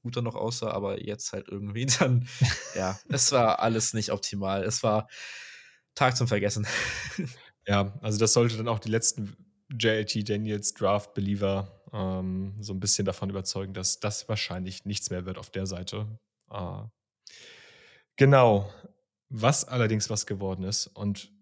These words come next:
Speaker 2: wir bleiben beim Thema Bowl Games. Luca, die Yukon Huskies. Bowl eligible.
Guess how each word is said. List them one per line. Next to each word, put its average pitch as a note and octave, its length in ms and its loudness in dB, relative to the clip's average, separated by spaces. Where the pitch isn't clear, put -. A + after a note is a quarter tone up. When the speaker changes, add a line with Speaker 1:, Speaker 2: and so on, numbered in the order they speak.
Speaker 2:
wir A#2 140 0
bleiben A#2+ 280 6
beim G#2 160 4
Thema A2 220 0
Bowl G2+ 240 2
Games. G2 520 -4
Luca, G2 480 -2
die G#2 80 0
Yukon G#2+ 320 2
Huskies. - 520 -4
Bowl G2+ 180 4
eligible. F#2 540 -4